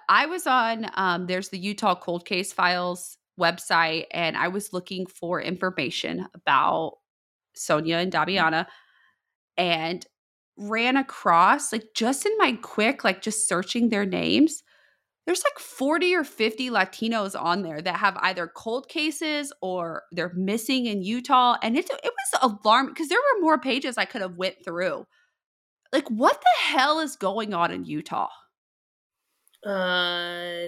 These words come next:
Speaker 2: they're
Speaker 1: Like
Speaker 2: not getting proper representation. They're not
Speaker 1: Yeah,
Speaker 2: getting
Speaker 1: like,
Speaker 2: that f-,
Speaker 1: what?
Speaker 2: same, like, they're not all getting that same thing that this one case got because it happened a year apart and it was, it,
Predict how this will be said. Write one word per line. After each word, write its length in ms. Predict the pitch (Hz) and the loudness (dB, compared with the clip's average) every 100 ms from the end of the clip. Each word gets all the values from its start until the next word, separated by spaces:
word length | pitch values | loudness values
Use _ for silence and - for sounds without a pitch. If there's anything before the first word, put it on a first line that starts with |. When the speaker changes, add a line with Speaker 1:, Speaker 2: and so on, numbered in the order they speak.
| 175 | -8
Speaker 2:
they're 240 | 175 165 | -8 -2
Speaker 1:
Like 160 | 175 226 | 0 0
Speaker 2:
not 120 | 175 | -4
getting 420 | 190 180 175 175 180 | -8 -8 -8 -12 -4
proper 320 | 214 190 185 | -2 -2 -2
representation. 960 | 175 180 214 196 196 180 175 - 226 226 | -4 -4 -4 -6 -8 -10 -8 -4 -4 -2
They're 120 | 190 | -4
not 280 | 185 226 247 | -4 -2 2
Speaker 1:
Yeah, 0 | |
Speaker 2:
getting 320 | 311 330 233 | 2 2 0
Speaker 1:
like, 20 | |
Speaker 2:
that 260 | 208 196 196 | -2 -4 -4
f-, 20 | |
Speaker 1:
what? 300 | 240 262 285 - | 0 2 0 -4
Speaker 2:
same, 600 | - - 240 226 226 233 240 226 - - - | -6 -2 0 2 2 2 -2 -6 -12 -20 -6
like, 440 | 226 214 208 202 - - _ | 0 2 2 0 -10 -14 _
they're 100 | 240 | -2
not 240 | 269 285 - - | 4 4 2 -8
all 400 | 247 254 262 262 | 2 6 6 6
getting 340 | 247 254 254 247 | 2 4 4 2
that 240 | 226 208 | -2 0
same 800 | - 247 233 233 233 226 220 208 - _ _ _ _ _ _ | 0 2 2 2 0 -4 -8 -8 -14 _ _ _ _ _ _
thing 220 | 262 262 | 2 2
that 220 | 247 196 202 | 2 -4 0
this 340 | 233 226 - - | 2 2 0 -8
one 480 | 208 208 214 214 | -12 -6 -4 -4
case 440 | 214 - 240 269 - | -8 -6 -4 -4 -6
got 320 | 185 180 185 | -6 -8 -8
because 280 | 208 214 202 | -10 -8 -6
it 100 | 190 | -4
happened 440 | 196 202 226 185 | -2 -2 -4 -8
a 40 | 180 | -10
year 280 | 180 180 175 | -10 -12 -12
apart 480 | - 175 180 190 | -12 -8 -6 -6
and 100 | 175 | -8
it 120 | 180 180 | -10 -10
was, 320 | 190 202 - - - - _ _ | -8 -6 -6 -8 -20 -20 _ _
it, 160 | 220 | -16